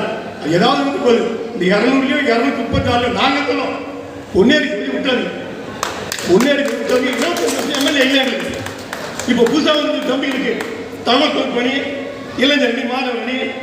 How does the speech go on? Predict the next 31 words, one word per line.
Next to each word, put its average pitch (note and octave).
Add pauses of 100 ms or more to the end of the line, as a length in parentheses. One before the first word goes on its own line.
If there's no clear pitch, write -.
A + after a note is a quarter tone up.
(100)
மகளிர் C4+
அணிக்கு A#3 (400)
ஒரு B3 (100)
திமுக D#4 (140)
எம் D4+
எல் C#4
ஏ B3
எப்படி C#4
நடத்துவாருன்னு B3+
தெரியாது. C4+ (560)
இருபத்தைந்து A3
ஆண்டு B3
காலம் A#3+
எங்களுக்கு G3+
எம் C4+
எல் C4
ஏ A3+
இல்லை. - (480)
கும்படி C#4+
புள்ளி A3 (140)
ஒண்ணு D#4
என்பது A3+ (500)
அடுத்து -
ரெண்டுக்கு B3
சொல்றேன் A#3
இல்லைங்களா? B3 (800)
அதனால G#3+
கும்படி G3+
புள்ளிக்கும் C#4+
திமுக C#4+ (480)
நாங்க F#3+